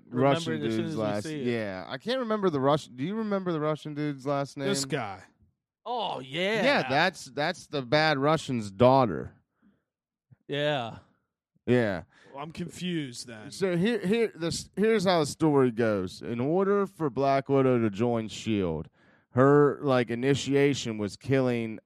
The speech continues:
Speaker 2: was it Dreykov?
Speaker 1: I think that's the, the
Speaker 2: I,
Speaker 1: name.
Speaker 2: I thought it was
Speaker 1: Yeah.
Speaker 2: his name. I thought Dreykov was his name.
Speaker 1: Yeah, I think you're right.
Speaker 2: Um, well, in her initiation into shield, she had to kill Dreykov.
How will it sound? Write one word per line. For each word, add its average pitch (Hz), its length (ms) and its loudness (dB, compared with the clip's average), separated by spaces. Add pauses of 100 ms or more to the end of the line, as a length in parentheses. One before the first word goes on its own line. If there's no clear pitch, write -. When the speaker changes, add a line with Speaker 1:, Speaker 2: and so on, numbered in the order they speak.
(140)
Speaker 2:
was 151 160 -2
it 202 140 0
Dreykov? 175 840 0 (760)
Speaker 1:
I 147 80 -14
think 139 180 -10
that's 127 200 -6
the, 127 220 -10
the 131 120 -10
Speaker 2:
I, 127 40 -12
Speaker 1:
name. 127 220 -8
Speaker 2:
I 135 80 0
thought 180 340 2
it 160 40 0
was 131 160 -2
Speaker 1:
Yeah. 127 60 0
Speaker 2:
his 117 100 -2
name. 120 440 -2
I 120 120 -4
thought 160 280 -4
Dreykov 110 720 -2
was 95 140 -10
his 90 140 -12
name. 82 300 -10
Speaker 1:
Yeah, 147 180 -12
I 139 40 -14
think 147 220 -14
you're 135 140 -10
right. 123 160 -6
Speaker 2:
Um, 110 500 -2 (280)
well, 127 300 4
in 120 140 0 (100)
her 190 240 6
initiation 175 720 2
into 131 180 2
shield, 92 600 2 (460)
she 151 260 0
had 151 200 2
to 127 60 -8
kill 131 280 6
Dreykov. 101 760 0